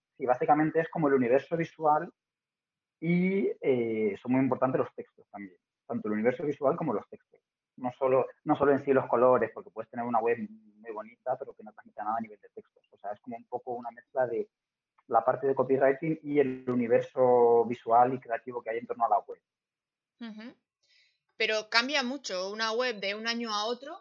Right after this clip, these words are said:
Speaker 2: Ya no, o sea, quiero decir, tú haces una web y no puedes olvidarte de la página web así sin más.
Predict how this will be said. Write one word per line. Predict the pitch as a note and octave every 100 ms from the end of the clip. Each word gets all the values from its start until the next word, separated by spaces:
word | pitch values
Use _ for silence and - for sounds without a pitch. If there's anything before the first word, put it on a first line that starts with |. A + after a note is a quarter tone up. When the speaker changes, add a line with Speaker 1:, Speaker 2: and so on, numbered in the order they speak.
| _ _ _ _
Speaker 2:
Ya | G#3 G#3 F#3+ G#3+ A#3
no, | B3+ C4
o | G3+
sea, | A3 G3+
quiero | A3
decir, | A3 G3+ C4 A#3+ F3
tú |
haces | A3+ B3 B3+
una | A#3+ A#3
web | A3+ B3+
y | B3
no | A#3+
puedes | B3 A3+
olvidarte | G#3+ G3 F#3+ F#3+ F#3+
de | F#3
la | F3+ F3
página | F#3+ _ F3+ E3+
web | F3+ F3 F3
así | F3 F3 F#3
sin | F3+ E3+ F3+
más. | B3 E3+ -